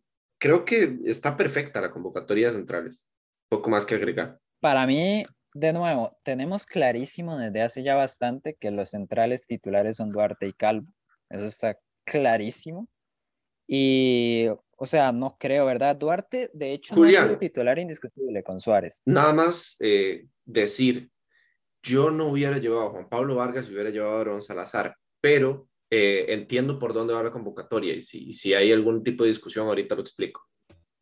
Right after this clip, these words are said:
Speaker 2: Yo, ok, voy a seguir con mi punto y luego metemos esa discusión porque sí, yo iba a mencionar a Aarón Salazar, por supuesto. Pero, como digo, para mí Duarte y Calvo tienen que ser sí o sí los defensas centrales de la selección. De hecho,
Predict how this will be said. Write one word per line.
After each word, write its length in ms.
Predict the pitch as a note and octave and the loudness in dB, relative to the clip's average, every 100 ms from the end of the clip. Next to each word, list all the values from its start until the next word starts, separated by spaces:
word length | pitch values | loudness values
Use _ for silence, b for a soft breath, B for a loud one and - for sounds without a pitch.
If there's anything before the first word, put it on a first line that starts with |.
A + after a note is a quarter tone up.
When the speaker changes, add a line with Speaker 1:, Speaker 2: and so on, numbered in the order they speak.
| _ | _
Speaker 2:
Yo, 400 | - C#3+ E3 E3+ | 0 4 6 6
ok, 160 | D3 F3 C#3 - - | 4 0 -2 -4 -18
voy 280 | - D3 E3 | -6 0 0
a 40 | |
seguir 260 | F3+ F3 E3 | 0 -4 -4
con 100 | F3+ | -8
mi 80 | D3+ | -6
punto 340 | D#3 F3 F3+ | -6 -4 -4
y 40 | |
luego 220 | D3 C3 D3 | 0 0 0
metemos 400 | B2+ C3 C#3 D3 | -4 -6 -8 -6
esa 160 | D3+ | 0
discusión 480 | D3+ C#3 A#2+ B2+ C3+ | 0 -2 -10 -8 -8
porque 240 | B2+ A#2 | -8 -8
sí, 300 | A2 B2+ A2+ _ - | -6 -6 -6 _ -6
yo 120 | A#2 | 0
iba 100 | A#2 | 0
a 40 | |
mencionar 480 | B2 B2 A2+ G#2 A2 | 0 -2 -4 -2 0
a 20 | |
Aarón 240 | A#2 A#2 A2+ | 0 0 -2
Salazar, 480 | G#2 G2 C3 A#2 | -4 -4 -2 -2
por 120 | G#2 G2+ | -4 -14
supuesto. 440 | _ A#2+ A2+ _ _ _ | _ -8 -8 _ _ _
Pero, 420 | D#3 F3+ G3 F#3+ | 4 6 6 6
como 180 | - D3 | 2 0
digo, 300 | E3+ D3 G#2+ | 2 2 2
para 220 | - C3 | 2 2
mí 220 | C3 E3+ F#3+ | 0 -2 -2
Duarte 380 | F#3 F#3+ G3 F#3 | 0 0 -2 -8
y 60 | |
Calvo 400 | F3+ D#3 D#3+ D#3+ _ | -2 -4 -2 -10 _
tienen 340 | C#3+ D3 D#3+ | -10 -8 -8
que 140 | C#3 G#2 | -10 -4
ser 240 | A#2+ C#3 | -2 -4
sí 180 | - B2 | -2 0
o 80 | A#2 | 0
sí 160 | B2+ | 0
los 340 | B2+ A#2 - _ | 0 -2 -6 _
defensas 380 | A2+ A#2+ A2+ B2+ | -6 -4 -6 -4
centrales 400 | B2 A2 A#2 B2+ | -4 0 2 2
de 80 | A#2+ | 2
la 100 | G#2+ | 0
selección. 480 | G#2+ G2+ - C3+ - | -2 -8 -6 -8 -6
De 160 | C3 A#2 | -2 -2
hecho, 300 | - D3+ | -2 -6